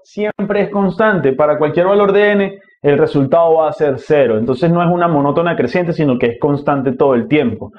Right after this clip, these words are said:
¿Quieres ver que es verdad? Mira, ¿qué pasaría si tú colocas en n igual dos? Si colocas ahí dos,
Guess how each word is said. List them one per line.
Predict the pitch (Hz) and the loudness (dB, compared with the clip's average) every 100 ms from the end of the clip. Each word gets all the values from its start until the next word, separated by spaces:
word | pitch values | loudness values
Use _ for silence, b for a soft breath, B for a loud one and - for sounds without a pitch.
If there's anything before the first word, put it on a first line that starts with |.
| B B - | B B -2
¿Quieres | 196 208 | 2 4
ver | 214 214 | 2 2
que | |
es | 208 | 2
verdad? | 214 226 196 - | 2 2 0 -4
Mira, | 135 107 - _ _ _ _ _ - | -10 -10 -12 _ _ _ _ _ -4
¿qué | 190 | -2
pasaría | 226 214 208 220 226 | 0 0 0 2 0
si | 226 175 | 0 -2
tú | 208 | 0
colocas | 214 220 208 220 | 0 0 0 0
en | 202 180 180 | 0 -2 -4
n | 196 208 214 208 | -4 0 -2 0
igual | 175 170 185 180 180 | 0 2 2 2 0
dos? | 190 147 117 - - - _ _ | 0 -2 -4 -14 -20 -20 _ _
Si | - 147 | -4 -2
colocas | 151 156 175 | 2 2 2
ahí | 180 175 | 2 2
dos, | 180 185 175 - - | 2 0 -2 -10 -20